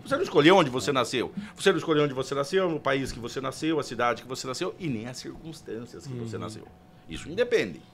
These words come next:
Speaker 1: Agora, o que você vai fazer depois disso, boa parte depende de você.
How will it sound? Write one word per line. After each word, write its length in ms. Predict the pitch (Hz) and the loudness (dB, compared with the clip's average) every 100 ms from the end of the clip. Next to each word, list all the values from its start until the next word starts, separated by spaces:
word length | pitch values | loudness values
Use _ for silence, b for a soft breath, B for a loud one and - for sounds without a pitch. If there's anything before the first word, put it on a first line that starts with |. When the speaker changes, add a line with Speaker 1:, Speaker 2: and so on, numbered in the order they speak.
| - B B - | -20 B B 2
Speaker 1:
Agora, 220 | 160 208 | 4 4
o 40 | |
que 120 | 240 | 2
você 340 | 277 262 220 220 | 2 2 6 6
vai 160 | 208 | 6
fazer 520 | 202 208 180 143 170 135 | 4 4 4 4 2 2
depois 400 | 131 135 120 92 | -2 0 0 -2
disso, 440 | 127 175 - 78 - - - - - - - - - | -4 -4 -6 -12 -20 -20 -20 -20 -20 -20 -20 -20 -12
boa 240 | 120 165 156 | 2 6 8
parte 280 | 147 143 | 6 6
depende 520 | 151 180 160 170 147 123 | 2 2 2 0 -2 -6
de 100 | 120 | -4
você. 380 | 110 110 82 | -4 -4 -8